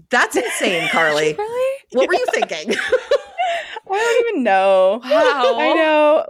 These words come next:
Speaker 3: We wanted to move to London and needed that joint visa.
Speaker 1: I mean, that makes sense. You did it for, like, legal logistical reasons. That makes sense.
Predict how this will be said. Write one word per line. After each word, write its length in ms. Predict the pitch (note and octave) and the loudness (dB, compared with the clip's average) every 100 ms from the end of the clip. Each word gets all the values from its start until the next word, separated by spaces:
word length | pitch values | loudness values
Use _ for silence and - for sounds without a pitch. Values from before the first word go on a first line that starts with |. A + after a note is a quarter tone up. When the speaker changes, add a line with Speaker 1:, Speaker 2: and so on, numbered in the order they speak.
| C#4 | -4
Speaker 3:
We 120 | E4 | 0
wanted 240 | E4 E4 | 0 0
to 40 | D4+ | 0
move 220 | B3 A#3+ | 0 0
to 80 | G3+ | 0
London 580 | F3 F3+ F3 F#3 G3 A3+ | -2 -4 -4 -6 -8 -10
and 120 | A3+ | -8
needed 300 | A3 G#3 G3 | -6 -6 -4
that 220 | G3 F3+ G3 | -2 -2 -2
joint 320 | G3 F#3 - | -4 -4 -8
visa. 260 | G3 A#3 | -8 -2
Speaker 1:
I 40 | D#4 | 0
mean, 140 | E4+ D#4 | 2 0
that 420 | C4 C#4 D4 C#4 | 0 0 0 0
makes 200 | C#4 - | -2 0
sense. 260 | A#3+ E3+ G#3 | -2 -2 -2
You 60 | |
did 140 | G#3+ B3 | 0 -2
it 100 | - | 0
for, 100 | B3+ | 0
like, 200 | B3 G#3 | 0 0
legal 380 | G#3 A3+ G3+ G#3 | -2 -2 2 2
logistical 560 | F#3 F#3 F#3 F#3+ F#3 D#3 | 2 0 -2 -2 -2 -2
reasons. 400 | D#3 C#3 D3+ E3 | -2 -2 -6 -2
That 220 | F3 E3 | -2 -2
makes 180 | D3 - | -8 -8
sense. 260 | C3+ - | -8 -6